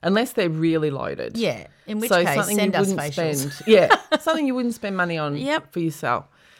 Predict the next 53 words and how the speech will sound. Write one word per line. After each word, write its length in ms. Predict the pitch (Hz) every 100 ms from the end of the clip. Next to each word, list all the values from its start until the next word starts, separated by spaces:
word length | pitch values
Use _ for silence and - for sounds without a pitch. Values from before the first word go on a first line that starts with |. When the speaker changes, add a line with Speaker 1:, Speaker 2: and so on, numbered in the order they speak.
| - -
Speaker 1:
I'm 100 | 226
gonna 160 | 254
say 200 | 254 202
something 360 | 202 190 - 165
radical, 380 | 156 156 160 156
but 100 | 147
I 120 | 143
know 140 | 147
you 260 | 143 143 147
will 380 | 143 139 135 - _ -
agree 300 | 139 143 135
with 160 | 131
me 100 | 120
a 40 | 143
hundred 240 | 139 135
percent. 420 | 180 156 139 120 -
Speaker 2:
Yep. 380 | _ _ _
Speaker 1:
Do 180 | - 233
not 280 | 240 214 -
say, 420 | - 160 131 202
"What 240 | 214 185 -
can 140 | 170
I 80 | 151
do 180 | 151 143
for 180 | -
you?" 60 | 131
Speaker 2:
No, 80 | 190
no, 140 | 180
don't 180 | 185 196
do 80 | 208
that. 260 | 175 170
Never. 300 | 175 175 165 139
Speaker 1:
I 40 | 156
don't 120 | 196
know. 260 | 190 180 143 - _ 208
Speaker 2:
We 80 |
need 120 | 240 226
to 40 |
put 100 | 214
a 40 | 190
list 280 | 202 254 - -
next 280 | 208 262 -
to 180 | 302 285
our 420 | 190 170 165 165 - _ _ _
list 240 | 180 180 -
that 80 | 156
we 140 | 175
will 120 | 165
eventually 380 | 156 151 - 160
have 240 | 139 143
on 120 | 143 143
the 60 |
website 520 | 143 143 - 143 127